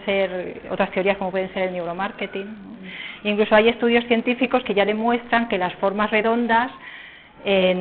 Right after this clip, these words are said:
Speaker 1: nos conectan más con un estado de felicidad. ¿Vale? Entonces, lo que os he comentado, no se trata de que en casa sea todo redondo, ¿no? Pero sí vigilar que si tenemos todo el mobiliario muy anguloso, con formas muy,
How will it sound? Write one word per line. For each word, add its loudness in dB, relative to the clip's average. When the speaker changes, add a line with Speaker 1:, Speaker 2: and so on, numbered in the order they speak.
Speaker 1:
nos -2
conectan 4
más 4
con -2
un -2
estado 2
de 2
felicidad. -2
¿Vale? -8
Entonces, 2
lo 2
que 4
os 0
he 2
comentado, 2
no -4
se -4
trata 0
de 0
que -6
en -6
casa -2
sea -2
todo 2
redondo, -2
¿no? -4
Pero 2
sí -2
vigilar 4
que 2
si 2
tenemos 2
todo 10
el 8
mobiliario 8
muy 2
anguloso, 4
con 0
formas 2
muy, 0